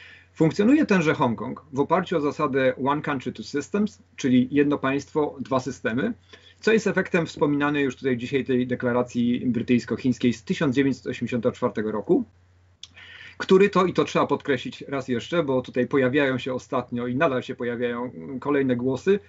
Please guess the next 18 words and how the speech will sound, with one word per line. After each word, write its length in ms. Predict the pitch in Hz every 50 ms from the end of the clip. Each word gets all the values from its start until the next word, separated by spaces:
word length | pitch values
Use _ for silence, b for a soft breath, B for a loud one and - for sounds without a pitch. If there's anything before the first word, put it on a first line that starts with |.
| b b b b b b
y, 280 | 151 147 151 151 147 143
które 240 | - - 170 156 151
próbują 840 | - 160 151 139 156 156 147 147 147 147 147 147 147 143 143 147 139
przekonywać, 540 | - - 139 143 143 143 139 143 139 131 113
że 200 | 120 135 131 120
to 120 | - 139
już 200 | 123 123 107 120
w 60 | 117
ogóle 180 | 127 123 120 110
historia, 640 | - - - - 180 165 160 151 151 143 143 135
ten 180 | - 139 123 117
dokument 400 | 123 - - 139 123 120 117 -
to 100 | - 123
już 180 | 120 113 113
w 40 | 120
ogóle 160 | 123 120 127
się 140 | 113 - 120
wyczerpał, 640 | 113 120 - 170 170 165 - - 143 139 139 127